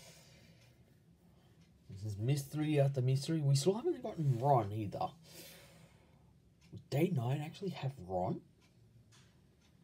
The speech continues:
Day nine have Ron or another, or something to build? Ooh.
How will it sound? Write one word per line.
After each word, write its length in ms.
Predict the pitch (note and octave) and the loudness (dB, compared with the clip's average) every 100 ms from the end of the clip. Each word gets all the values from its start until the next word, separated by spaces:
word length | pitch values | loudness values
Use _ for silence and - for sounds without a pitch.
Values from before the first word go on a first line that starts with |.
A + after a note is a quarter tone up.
| _ - - - - _ - - - _ _ _ _ _ _ _ - - - - - - - _ | _ -20 -20 -20 -20 _ -20 -20 -20 _ _ _ _ _ _ _ -20 -20 -20 -20 -20 -20 -20 _
Day 140 | - G#3 | -8 -8
nine 160 | A#3 A3+ | -8 -8
have 200 | F3 F3+ | -8 -6
Ron 300 | B2+ C#3+ A3+ A3 | -4 -2 -2 -2
or 60 | |
another, 400 | E3 D#3+ D#3+ D#3 - | -4 -4 -6 -8 -8
or 180 | B2 B2 - _ | -8 -8 -12 _
something 340 | - D#3+ F#3+ | -10 -8 -6
to 100 | F3 C3+ - | -4 -6 -4
build? 420 | C3+ C3+ G2+ F3 - - - - - - - - - - _ - - - - - _ _ _ - | 2 2 2 -4 -14 -20 -20 -20 -20 -20 -20 -20 -20 -20 _ -20 -20 -20 -20 -20 _ _ _ -10
Ooh. 1080 | D3 D#3+ D#3 D#3 D3+ C#3+ C3+ B2+ A#2 G#2 | -2 0 2 2 2 4 6 6 4 0